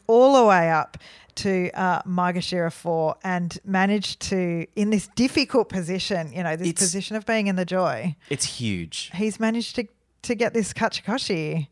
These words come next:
Speaker 2: At his highest rank, so
Speaker 1: And that's many in a row. Hang on, I'm counting them now. One, two, three, four, five, six, seven Kachikoshi
Speaker 2: Wow.
Speaker 1: in a row. They haven't managed to stop him. They've slowed him down.
Speaker 2: Yes.
Speaker 1: His move through Juryo was, uh, fine. His move up through the Maegashira ranks was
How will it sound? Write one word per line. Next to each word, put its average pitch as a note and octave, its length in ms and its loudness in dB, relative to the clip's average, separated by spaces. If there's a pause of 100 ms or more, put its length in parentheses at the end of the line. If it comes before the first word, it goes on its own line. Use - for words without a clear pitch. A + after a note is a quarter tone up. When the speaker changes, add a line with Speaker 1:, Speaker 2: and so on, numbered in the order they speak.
Speaker 2:
At D#3 160 2
his E3 140 2
highest B2+ 420 2
rank, A#2 340 -4
so G#2 400 -2 (380)
Speaker 1:
And A#3+ 100 0
that's F4 200 2
many C#4 340 4
in A3 80 6
a G3+ 80 6
row. E3+ 240 6
Hang C4 160 0
on, A3+ 80 4
I'm F3+ 140 2
counting A#3 380 0
them F3 120 0
now. E3+ 220 4
One, G3 400 0
two, G3 320 0
three, G#3 320 0
four, G3 280 -2
five, G3+ 380 -4
six, - 240 -12
seven C#4 640 0
Kachikoshi G#3+ 680 -4
Speaker 2:
Wow. A#2 400 -2
Speaker 1:
in A3+ 100 2
a A3 80 4
row. G#3+ 220 6
They G#3 80 4
haven't A3+ 280 2
managed A#3 440 -2
to G#3 120 2
stop - 360 0
him. F#3 120 2
They've F3 180 2
slowed C#4+ 340 4
him C#4+ 160 2
down. F3 340 2 (240)
Speaker 2:
Yes. B2+ 300 0
Speaker 1:
His A3+ 180 2
move A#3 260 4
through A3 280 0
Juryo G3 680 4
was, F3 560 4
uh, F3 280 0
fine. F#3+ 440 2
His A#3+ 220 2
move G#3 260 4
up - 240 -4
through G#3 240 0
the F#3 60 0
Maegashira F#3 640 2
ranks D#3+ 320 -2
was E3+ 180 -2